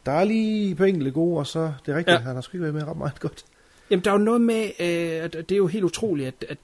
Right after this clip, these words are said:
Speaker 2: nærmest det kan lade sig gøre i dag, men det skal man nok kende en lille smule til, til, til Hongkongs filmindustri at gøre. De bor fem millioner i Hongkong. Otte hundrede tusind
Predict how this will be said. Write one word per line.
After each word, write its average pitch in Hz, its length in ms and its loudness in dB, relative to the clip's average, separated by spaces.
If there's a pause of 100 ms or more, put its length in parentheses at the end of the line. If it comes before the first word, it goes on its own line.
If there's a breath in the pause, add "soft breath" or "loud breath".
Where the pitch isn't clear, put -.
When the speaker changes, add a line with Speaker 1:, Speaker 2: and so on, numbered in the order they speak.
Speaker 2:
nærmest 170 360 2
det 170 80 2
kan 156 80 2
lade 143 100 2
sig 139 120 -2
gøre 165 200 4
i - 20 4
dag, 175 300 6
men 139 80 0
det 165 120 0
skal 165 160 -2
man 151 100 4
nok 175 220 2 (440)
kende 170 200 4
en 170 60 4
lille 190 180 2
smule 175 280 2
til, 139 280 -2
til, - 180 -8
til 139 300 0
Hongkongs 160 420 0
filmindustri 151 520 -2
at 135 80 -4
gøre. 139 140 2
De 147 60 0
bor 175 180 6
fem 180 220 2
millioner 143 380 2
i 135 60 -2
Hongkong. 156 480 4 (600 loud breath)
Otte 190 220 8
hundrede 185 180 8
tusind - 520 -4